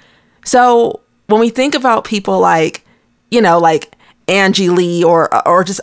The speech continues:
other people that we know that are just absolutely just killing it, right? That are just, you know, so brave in who they are,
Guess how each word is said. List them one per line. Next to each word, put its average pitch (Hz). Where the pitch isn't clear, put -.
other 226
people 202
that 185
we 185
know 175
that 165
are 165
just 180
absolutely 180
just -
killing 196
it, -
right? 170
That 175
are 165
just, 170
you -
know, 247
so 233
brave 180
in 175
who 185
they 170
are, -